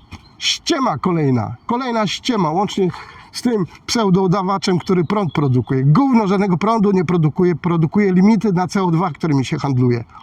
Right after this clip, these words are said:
Ot, cała tajemnica. Moja elektro-, deseczka tam do góry nie pojedzie, bo ona nie jest, e, eko.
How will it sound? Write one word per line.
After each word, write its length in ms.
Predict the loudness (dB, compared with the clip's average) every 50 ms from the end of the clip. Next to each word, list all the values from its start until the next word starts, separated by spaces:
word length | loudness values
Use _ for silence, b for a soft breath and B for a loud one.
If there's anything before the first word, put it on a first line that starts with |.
| B B
Ot, 260 | -4 -4 -4 -6 -8 -16 -12
cała 340 | -6 -4 -2 -2 -2 -4 -4
tajemnica. 600 | -4 -2 0 2 4 4 4 4 2 -2 -6 -10 B B B B B B B B B B B B -4
Moja 260 | -2 -2 -2 0 0
elektro-, 520 | -2 -2 -2 -4 -2 -2 0 0 0 -2 -4 -8 B B B B B B -12 -4 2 2
deseczka 480 | 4 4 4 0 -2 -4 -4 -4 -4
tam 200 | -2 -2 0 2
do 120 | 2 2 2
góry 220 | 2 2 2 0
nie 100 | 0 0
pojedzie, 380 | 0 0 0 2 2 2 2 2
bo 280 | 2 0 0 -2 -2
ona 180 | 0 0 2 2
nie 120 | 2 2
jest, 180 | 0 -2 -6 -8 -10 -10
e, 60 | -12 B B B B B
eko. 300 | -6 -6 -4 -4 -6 -6